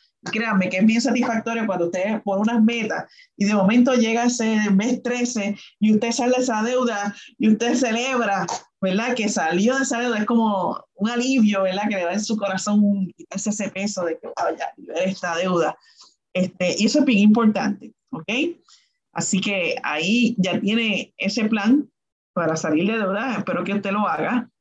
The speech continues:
Otra cosa bien importante, piense antes de gastar, es una, que es una, es una necesidad, un gusto, un deseo, cualquier gasto que usted haga. ¿Refleja este gasto mi ética cristiana? A veces invertimos cosas que realmente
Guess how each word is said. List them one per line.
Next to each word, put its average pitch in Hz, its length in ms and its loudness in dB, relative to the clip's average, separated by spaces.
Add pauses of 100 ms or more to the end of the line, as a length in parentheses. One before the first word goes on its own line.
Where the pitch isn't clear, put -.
(580)
Otra 233 260 0
cosa 254 220 -2
bien 247 140 0
importante, 240 640 0
piense 233 320 -4
antes 226 200 2
de 220 120 2
gastar, 214 540 -4 (140)
es 233 540 -2
una, 233 380 2
que 226 140 -6
es 285 40 2
una, 233 400 2
es 220 120 0
una 240 200 2
necesidad, 214 540 -2
un 240 100 4
gusto, 214 300 0
un 196 140 0
deseo, 180 480 -4
cualquier 180 340 -4
gasto 202 260 0
que 196 80 0
usted 190 200 -6
haga. 156 420 -2 (1200)
¿Refleja 247 720 -2
este 247 260 -2
gasto 226 380 -2
mi 220 160 4
ética 214 340 0
cristiana? 190 880 -2
A 151 80 0
veces 170 220 0
invertimos 208 520 2
cosas 220 360 -4
que 185 140 -4
realmente 175 840 -2